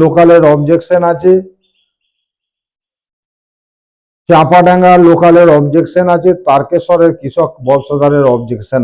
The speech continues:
আছে, যে আপনি কেন বলছেন না যে কুমরুল মার্কেটটা কেন বাড়াচ্ছে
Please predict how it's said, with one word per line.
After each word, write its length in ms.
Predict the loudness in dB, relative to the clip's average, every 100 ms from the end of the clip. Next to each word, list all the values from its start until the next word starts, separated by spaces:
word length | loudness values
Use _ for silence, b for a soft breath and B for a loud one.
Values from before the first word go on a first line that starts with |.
| -6
আছে, 200 | -10 -18 -20 _ _ _ _ _ _ -12
যে 160 | -2 -2 0 0
আপনি 220 | 0 -2 -4 -4
কেন 200 | -2 0 2 0 0
বলছেন 380 | 0 0 0 2
না 80 | 2 2 2
যে 80 | 0 -4 -6
কুমরুল 420 | -2 2 2 2 0
মার্কেটটা 480 | -2 -2 -4 -2 -4 -2
কেন 140 | -2 -2 -2
বাড়াচ্ছে 420 | 0 -2 -4 -10